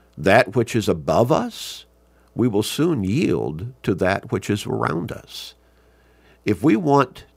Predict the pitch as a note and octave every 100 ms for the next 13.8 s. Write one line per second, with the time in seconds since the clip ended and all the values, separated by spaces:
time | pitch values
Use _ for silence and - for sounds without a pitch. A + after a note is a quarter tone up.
0 | _ _ _ - G#2 - A#2+ A#2+ A2+ E2+
1 | G2+ B2 F2+ D#2 D#2+ F#2+ E2 F2+ E2 -
2 | - B2+ E3+ A1+ G1+ - - _ _ _
3 | _ _ - F#2+ G#2 A#2 F#2 - F2 E2+
4 | D#2+ - - - - E2 - E2 D#2+ F#2
5 | D2+ D2 C#2+ - - - - - F2+ -
6 | - - - - - - _ - - -
7 | - - G#2 G2+ G2 - G2+ G2+ A2 F3
8 | A2 D#2+ - - D#2+ - - - _ _
9 | _ _ - _ - F#2 F#2+ A2 E2 E2
10 | D#2 C#2+ D2 - D#2 - - - - -
11 | - - - - - - - - - A#2+
12 | - D#2 D#2 D#2+ - - - - - -
13 | B2+ C3 B2+ A#2+ A2+ F#2 F2 E2